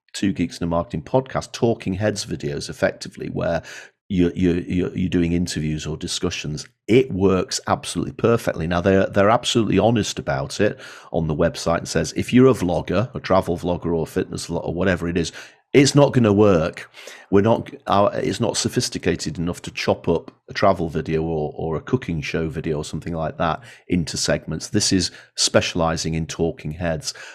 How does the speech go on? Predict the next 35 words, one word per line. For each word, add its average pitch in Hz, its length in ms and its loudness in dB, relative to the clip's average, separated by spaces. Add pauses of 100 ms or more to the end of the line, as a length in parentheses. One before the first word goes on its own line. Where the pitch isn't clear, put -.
(120)
but 98 100 2
it's 98 200 2
definitely, 113 480 2
definitely 92 340 -2
worth, 87 400 -4 (720)
um, 82 380 -4 (420)
looking 85 380 -4
at - 240 -6
it - 180 -8
for - 120 -8
that - 300 -2
ninety 87 440 -4
minutes 80 340 -6
free, 85 440 0 (260)
and 92 80 0
it - 80 0
may 123 160 4
just - 180 -6
convince 95 560 -4
you 76 180 -4 (280)
that - 140 -4
you, 90 440 0
um, 87 140 -2
want 87 160 -4
to 85 40 -6
sign 85 380 -2
up - 240 -8
for 85 380 -4
the 85 100 -10
full 85 300 -6
package. - 520 -6 (280)
The 123 80 2
second 190 380 4
thing 85 280 2 (220)
is, 117 240 4